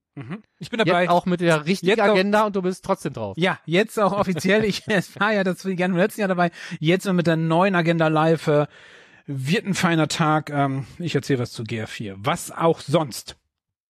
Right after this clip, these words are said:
Speaker 1: Freu mich
Speaker 2: Was
Speaker 1: schon.
Speaker 2: auch sonst. Genau. Und dann ist aus, aus meiner Sicht am dreiundzwanzigsten elften mit, äh, O M X in Salzburg dann zumindest mein Kalenderjahr beendet. Ich freue mich sehr, wieder dabei sein zu dürfen. Punkt.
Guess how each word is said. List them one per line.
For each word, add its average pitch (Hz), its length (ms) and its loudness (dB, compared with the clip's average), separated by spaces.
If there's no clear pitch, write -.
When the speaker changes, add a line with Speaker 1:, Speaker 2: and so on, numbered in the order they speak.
Speaker 1:
Freu - 180 -4
mich 135 160 -4
Speaker 2:
Was - 0 -
Speaker 1:
schon. 127 140 -8
Speaker 2:
auch 107 100 -10
sonst. 95 400 -14
Genau. 113 220 2
Und 127 160 -4
dann 151 140 0
ist 170 200 0
aus, 147 200 0
aus 139 180 -2
meiner 135 540 0
Sicht 175 180 -2
am 156 100 2
dreiundzwanzigsten 151 600 -2
elften 151 360 0
mit, 135 200 -4
äh, 123 440 0
O 135 160 -2
M 127 80 -2
X - 360 -8
in 131 200 -6
Salzburg 139 760 0
dann 120 180 -2
zumindest 123 340 -8
mein 120 180 0
Kalenderjahr 117 580 2
beendet. 196 760 0
Ich - 260 -8
freue 143 300 0
mich 135 160 -4
sehr, 131 380 2
wieder 123 220 0
dabei 117 300 2
sein 110 300 0
zu - 160 -10
dürfen. 87 720 -8
Punkt. - 360 -6